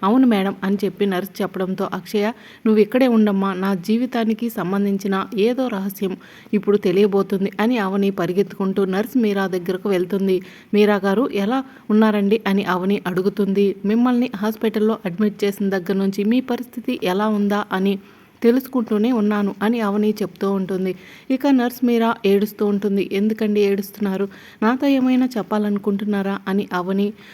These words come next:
అడుగుతూ ఉంటే, "అవును," అని చెప్పి నర్స్ మీరా సైగ చేస్తూ ఉంటుంది. "జీవితానికి సంబంధించిన రహస్యమా?" అని అవని అడుగుతుంది. "అవును," అని నర్స్ సైగ చేస్తుంది. "అదేంటో త్వరగా చెప్పండి. మిమ్మల్ని ఈ పరిస్థితిలో ఇలా అడగటం కూడా తప్పే,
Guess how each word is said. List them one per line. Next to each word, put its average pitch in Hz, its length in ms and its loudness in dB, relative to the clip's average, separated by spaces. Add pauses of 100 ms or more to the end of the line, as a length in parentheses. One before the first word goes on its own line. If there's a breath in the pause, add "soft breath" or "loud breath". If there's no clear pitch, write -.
(160 loud breath)
అడుగుతూ 196 400 0
ఉంటే, 202 360 0
"అవును," 214 340 2 (100)
అని 190 180 0
చెప్పి 196 340 -2
నర్స్ 185 300 -2
మీరా 196 260 0
సైగ 190 320 -4
చేస్తూ 196 360 -4
ఉంటుంది. 196 480 0 (800 loud breath)
"జీవితానికి 254 640 2
సంబంధించిన 208 680 2
రహస్యమా?" 185 640 -2
అని 190 200 -2
అవని 190 340 -2
అడుగుతుంది. 180 600 -4
"అవును," 208 320 0 (100)
అని 190 200 -2
నర్స్ 175 300 -6
సైగ 180 240 -4
చేస్తుంది. 190 540 -4 (600)
"అదేంటో 254 520 0
త్వరగా 214 420 0
చెప్పండి. 196 560 -4 (160)
మిమ్మల్ని 269 440 2
ఈ 214 120 2
పరిస్థితిలో 208 600 -2 (100)
ఇలా 254 220 -2
అడగటం 196 500 -4
కూడా 196 280 -2
తప్పే, 190 440 -4